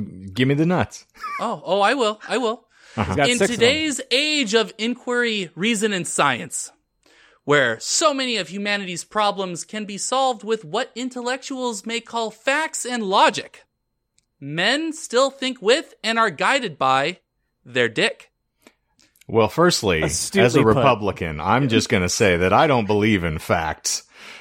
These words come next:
Speaker 1: I cannot be confronted with figures nor confounded by anything other than a man in a bad toupee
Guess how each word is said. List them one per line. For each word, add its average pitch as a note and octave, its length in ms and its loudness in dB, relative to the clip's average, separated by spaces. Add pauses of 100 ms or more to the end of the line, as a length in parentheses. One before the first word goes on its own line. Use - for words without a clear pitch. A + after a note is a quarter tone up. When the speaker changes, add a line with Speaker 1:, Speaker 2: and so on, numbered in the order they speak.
(380)
Speaker 1:
I B2 140 2
cannot B2 420 2
be A#2 80 2
confronted A#2+ 600 2
with G#2 180 4
figures A2 500 2
nor C3 220 4
confounded A2+ 580 2
by G#2 200 4
anything A2 440 2
other G#2+ 240 2
than F#2+ 140 0
a F#2 60 0
man G#2+ 320 0
in F#2 100 0
a E2 60 -4
bad A#2+ 500 0
toupee G#2 720 0